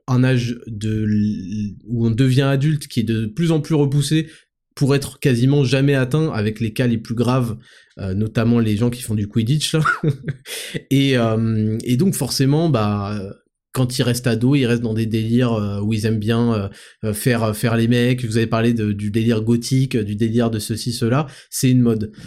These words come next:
Et on a, on en a la preuve, enfin la preuve. <laughs> On a la preuve que tout ça est une énorme mode et qu'elle est, euh,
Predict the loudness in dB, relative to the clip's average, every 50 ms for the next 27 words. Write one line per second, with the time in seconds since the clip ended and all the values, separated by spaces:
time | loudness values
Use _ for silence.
0 | -20 -20 -20 _ _ 0 2 2 2 0 -4 -2 0 2 2 2 2 2 0 0
1 | 2 2 2 2 2 2 0 0 -2 -2 -2 0 2 2 2 0 0 -2 -4 -6
2 | -6 -6 -6 -6 -8 -12 -12 -12 -12 -14 -10 -10 -10 -4 0 0 0 0 -4 -14
3 | -18 -18 -18 -18 -18 -18 -18 -10 -4 0 0 2 2 0 0 0 -2 -2 -2 0
4 | -2 -4 -4 -4 -8 -4 0 0 0 0 0 0 0 2 2 2 2 4 2 2
5 | 4 4 4 4 4 2 2 2 0 0 -2 0 0 0 2 2 2 2 0 0
6 | 0 0 -2 -4 -6 -8 -8 -10 -10